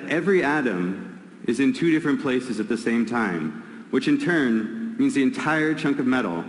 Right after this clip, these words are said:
is in two different places. I think this is really cool. <laughs> I mean, <laughs> really. <laughs> It was worth locking myself in a clean room to do this for all those years.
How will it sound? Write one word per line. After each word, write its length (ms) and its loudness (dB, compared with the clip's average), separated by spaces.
is 160 0
in 120 4
two 160 2
different 280 0
places. 520 -4
I 80 -2
think 180 2
this 140 2
is 120 2
really 280 4
cool. 320 0
<laughs> 1120 -6
I 40 0
mean, 140 2
<laughs> 0 -
really. 280 2
<laughs> 60 0
It 60 2
was 140 2
worth 340 0
locking 260 2
myself 420 0
in 60 0
a 140 0
clean 160 2
room 360 2
to 80 -2
do 120 4
this 360 -2
for 120 -2
all 80 -2
those 220 -2
years. 320 -2